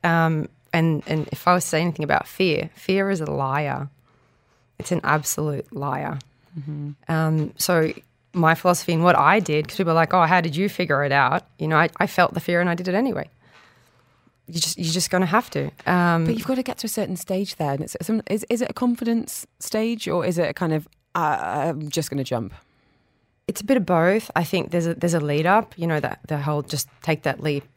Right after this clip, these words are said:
Speaker 1: and jump. You, you, you, you would have done it if you could, right? <laughs>
Speaker 2: Mm-hmm.
Speaker 1: So I
Speaker 2: Sometimes you
Speaker 1: think
Speaker 2: need someone to hold your hand a bit.
Speaker 1: Correct. Um, so that's why, you know, figuring it out,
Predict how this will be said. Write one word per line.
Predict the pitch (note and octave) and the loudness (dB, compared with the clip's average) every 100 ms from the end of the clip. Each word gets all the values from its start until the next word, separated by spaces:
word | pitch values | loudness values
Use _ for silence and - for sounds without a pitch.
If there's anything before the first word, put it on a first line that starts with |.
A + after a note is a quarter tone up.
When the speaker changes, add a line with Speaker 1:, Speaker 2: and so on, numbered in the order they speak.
| - | -6
Speaker 1:
and | C3+ C3+ | -4 0
jump. | D3+ C#3 - | -2 -2 -8
You, | D#3 - _ - | -14 -18 _ -6
you, | D#3+ - | -6 -6
you, | D3 D#3 - | -6 -6 -4
you | F3+ | 0
would | F#3+ | 2
have | F#3 | 4
done | D#3+ F3 | 6 6
it | D#3+ | 4
if | D3+ | 0
you | C#3+ | -2
could, | - B2+ D#3 | 0 2 4
right? | E3 G3+ | 2 2
<laughs> | F3+ | -2
Speaker 2:
Mm-hmm. | E3 A#3+ D3 C#3+ - - - - - | 2 4 4 0 -6 -12 -16 -20 -2
Speaker 1:
So | - | 4
I | G3 | 6
Speaker 2:
Sometimes | G3 | 6
you | F#3 | 4
Speaker 1:
think | F#3 | 0
Speaker 2:
need | D#3 | 0
someone | D#3+ | -2
to | E3+ | 0
hold | D#3+ C#3+ | -2 0
your | F#3 | 0
hand | F3+ F#3+ | 0 -2
a | |
bit. | F#3 - - - | -2 -4 -8 -6
Speaker 1:
Correct. | G#3 G#3+ F#3 - - - - | -2 4 4 4 -4 -8 -2
Um, | F3 F3 E3 E3 D#3+ | 2 2 0 -2 -4
so | - G3+ | -4 -4
that's | - - | -4 -2
why, | B3+ A3 | 2 4
you | G3 F#3 | 4 2
know, | E3+ | 0
figuring | D#3 G#3+ G#3+ A3 | -2 -2 2 2
it | G3 | 2
out, | D#3 D3 D#3 | 4 2 0